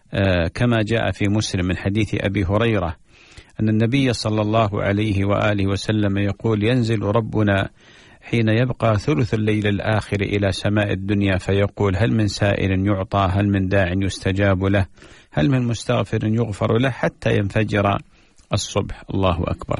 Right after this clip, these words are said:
هذا هو الله جل وعلا الذي يتودد، آه، إلى عباده سبحانه وتعالى. ولذلك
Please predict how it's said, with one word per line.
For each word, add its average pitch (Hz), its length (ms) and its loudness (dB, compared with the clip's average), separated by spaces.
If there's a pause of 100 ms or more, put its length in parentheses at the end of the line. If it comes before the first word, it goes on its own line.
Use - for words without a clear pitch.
(100)
هذا 151 180 2
هو 101 180 2
الله 95 460 0 (640)
جل 98 460 2
وعلا 92 540 0
الذي 95 420 0
يتودد، 110 880 -2 (680)
آه، 90 220 2
إلى 104 280 0
عباده 92 640 0
سبحانه 87 600 -2
وتعالى. 80 600 -2 (520)
ولذلك 107 800 0